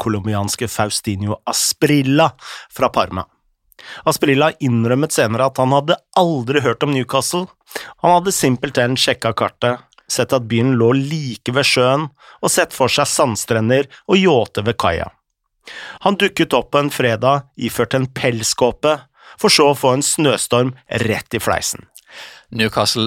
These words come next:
Speaker 2: skulle spille mot Middlesbrough dagen etter, og Keegan hadde sagt til Asprilla at det var for tidlig for han til å spille i den kampen. Faktisk hadde de to hatt et glass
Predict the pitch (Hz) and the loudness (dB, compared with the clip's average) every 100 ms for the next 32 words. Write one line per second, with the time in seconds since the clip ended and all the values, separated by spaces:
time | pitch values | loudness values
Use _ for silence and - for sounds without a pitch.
0 | - - 117 110 120 117 127 - 127 147 | -4 -6 -4 -2 0 0 0 0 0 0
1 | - 160 165 120 131 160 185 175 - 190 | 0 0 0 2 4 4 2 -2 -2 -2
2 | 190 208 _ - 117 117 - - 120 123 | -2 -4 _ 0 2 2 0 -10 -4 -2
3 | 120 127 - 175 - - 185 - 185 185 | 0 -2 0 -4 -2 -2 0 0 0 2
4 | 190 - - 151 - 175 190 220 - 214 | 2 -2 -4 -4 -2 0 0 -4 -4 0
5 | 214 208 196 202 190 190 - 175 - 123 | 0 2 2 2 0 -8 -4 -4 -2 0
6 | 120 120 - 175 123 113 117 113 - _ | 0 -2 -2 0 0 -2 -8 -8 -18 _
7 | _ _ _ - - - - _ - 147 | _ _ _ -18 -14 -14 -18 _ -2 -2
8 | - - - 120 107 110 104 123 120 123 | 0 -2 0 -2 0 -4 -2 -6 -2 -2
9 | - 127 - - | -2 -6 -2 -2